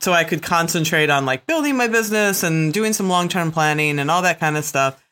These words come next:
And it's, it's, it's kind of funny. I mean, I, I was successful. I wanted to still train a lot and be able to be competitive when I wanted to. And I, my, I got my little Strava story, and I rode six hundred ten <laughs> hours, uh, which,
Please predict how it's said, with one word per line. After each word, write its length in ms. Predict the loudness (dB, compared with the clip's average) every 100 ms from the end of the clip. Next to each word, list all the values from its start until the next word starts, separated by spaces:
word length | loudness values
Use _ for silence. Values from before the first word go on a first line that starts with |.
| _ _ -2
And 120 | 0
it's, 160 | 0 0
it's, 300 | 0 -2 -4 _ -18 -6
it's 180 | -4 -4
kind 280 | -2 0 2
of 40 |
funny. 300 | 2 2 2
I 60 | 2
mean, 220 | 2 2
I, 180 | 2 2 2
I 140 | 0
was 300 | 2 2 2
successful. 600 | 0 0 0 0 -2 0
I 100 | 2
wanted 320 | 2 0 0
to 280 | -2 -2 -2
still 560 | -2 0 0 2 -2 -6 _
train 240 | 0 2 4
a 40 |
lot 320 | 4 4 2
and 440 | 2 0 0 -4 -6 _ _ _ _ _ _ _ _ -2
be 140 | 0
able 160 | 2 0
to 100 | 0
be 100 | 0
competitive 480 | 0 2 2 2
when 140 | 0 0
I 80 | 0
wanted 280 | -2 -4 -2
to. 220 | 0 2
And 180 | 2 4
I, 200 | 4 2
my, 200 | -2 0
I 120 | 0
got 160 | 0 0
my 80 | 0
little 180 | 0 -2
Strava 460 | -2 0 2 0
story, 580 | -2 -2 0 2 0 -2 _ _ -2
and 120 | 2
I 100 | 2
rode 200 | 4 2
six 220 | 0 -2
hundred 240 | 0 0 0
ten 260 | 2 4
<laughs> 80 | 4
hours, 580 | 2 2 2 2 2 0 2 2 2
uh, 220 | 2 4
which, 380 | 4 2 0 -4